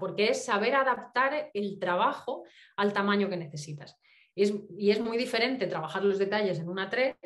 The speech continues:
que trabajarlos en un A cuatro, que hacer algo para un mural.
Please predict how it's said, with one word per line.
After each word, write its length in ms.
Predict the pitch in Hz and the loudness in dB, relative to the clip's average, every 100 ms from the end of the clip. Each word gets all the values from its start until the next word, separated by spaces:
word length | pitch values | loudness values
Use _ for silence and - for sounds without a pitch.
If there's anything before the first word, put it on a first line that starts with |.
| - _ _ _ _ _ - | -20 _ _ _ _ _ -4
que 100 | 202 | 0
trabajarlos 640 | 185 180 180 185 190 190 | 2 0 0 0 2 2
en 80 | 196 | 0
un 100 | 196 | 0
A 100 | 196 | 0
cuatro, 600 | 208 233 233 254 302 - | 2 2 2 0 -2 -6
que 160 | - 220 | -4 0
hacer 260 | 220 220 202 | 0 0 2
algo 360 | 196 220 233 | 2 0 -4
para 180 | 214 175 | -4 -4
un 120 | 170 | -6
mural. 360 | 160 151 147 | -6 -8 -10